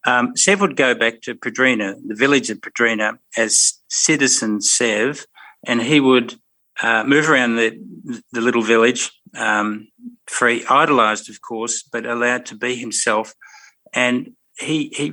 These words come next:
he brought everyone in the township along with him. They didn't overly interfere with his, um, peace of mind and, you know, autograph. They, they were respectful, but every time he won, of course, the church bells in Padrina would, uh, chime.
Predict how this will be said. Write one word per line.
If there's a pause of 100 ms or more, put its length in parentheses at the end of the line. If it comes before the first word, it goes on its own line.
he
brought
everyone
in
the
township
along (120)
with
him. (800)
They
didn't (320)
overly
interfere
with
his, (160)
um, (420)
peace
of
mind
and, (460)
you
know,
autograph.
They, (240)
they
were
respectful,
but (680)
every
time
he
won,
of
course,
the
church
bells
in
Padrina
would,
uh,
chime.